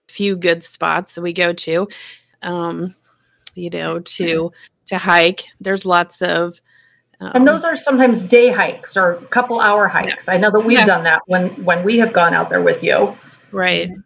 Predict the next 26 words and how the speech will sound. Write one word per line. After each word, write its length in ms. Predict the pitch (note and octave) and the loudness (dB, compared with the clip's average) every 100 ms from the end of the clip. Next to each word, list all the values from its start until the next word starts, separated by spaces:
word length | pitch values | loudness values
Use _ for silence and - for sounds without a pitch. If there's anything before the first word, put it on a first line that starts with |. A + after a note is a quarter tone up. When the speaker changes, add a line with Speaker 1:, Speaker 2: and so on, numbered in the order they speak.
| - | -20
Speaker 1:
We've 220 | G#3+ G3 | -20 -6
done 180 | G3+ F#3+ | -2 -2
a 60 | |
couple, 600 | F3+ F#3+ F#3 F#3 F3+ F3+ - | -4 -8 -6 -6 -6 -8 -8
couple 340 | F#3+ F#3 F#3 | -8 -6 -6
hour 340 | F3 F3 F3 F3 | -4 -2 -2 -2
ones. 680 | E3+ E3+ F#3 G#3+ G#3+ - - | -2 -2 -2 -2 -4 -8 -8
Um, 520 | E3+ E3+ E3 E3 F#3 - - - - | -6 -4 -4 -4 -8 -12 -20 -20 -4
you 120 | F#3+ | -2
know, 300 | F#3 F3 F3 | 2 2 2
you 200 | D#3 F#3 | 0 -2
can 200 | G3 G3 | -2 -2
drive 280 | F#3 F#3 F#3 | 2 2 2
a 40 | |
little 260 | F#3 F#3 F3 | 2 0 0
further, 500 | - F#3 F3+ F3 F#3+ | -4 -2 -2 0 -2
like 280 | F3 E3 - | -2 -4 -6
to 80 | - | -10
say 320 | - E3+ E3+ | -4 -2 -2
Zion. 920 | E3+ F3 F3 F3+ F3+ F3 F3 F3+ G3 _ - _ _ - | 0 2 2 0 -4 -6 -6 -6 -8 _ -20 _ _ -10
Um, 840 | F3 E3+ E3 D#3+ D#3+ D#3+ F3+ F3+ _ _ _ _ | -6 -4 -4 -4 -6 -8 -10 -12 _ _ _ _
you 260 | - E3+ E3 | -12 -10 -10
can 580 | - F3 D#3+ D#3+ D#3+ F#3 _ _ _ _ | -10 -8 -6 -6 -8 -12 _ _ _ _
get 300 | - F3+ - - | -4 -4 -4 -8
to, 680 | - F#3 E3+ E3 E3 E2+ - - - | -8 -6 -4 -4 -2 -2 -4 -8 -16
um, 440 | D2+ F2 F2+ | -14 -12 -12